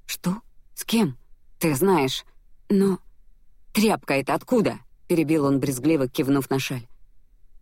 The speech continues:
«Ты всё не так. Это подарок, мне пришлось». «Это что,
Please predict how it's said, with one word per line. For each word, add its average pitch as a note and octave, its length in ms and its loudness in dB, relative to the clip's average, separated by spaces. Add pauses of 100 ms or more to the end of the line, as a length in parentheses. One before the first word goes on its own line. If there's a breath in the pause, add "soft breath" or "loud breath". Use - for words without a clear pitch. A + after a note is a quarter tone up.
(380)
«Ты E3 160 -6
всё - 240 -4
не F3 160 2
так. - 420 -4 (560)
Это F#3 240 -2
подарок, A3 720 0
мне G3 200 4
пришлось». A3 580 0 (400)
«Это D3 140 -2
что, C#3 360 -2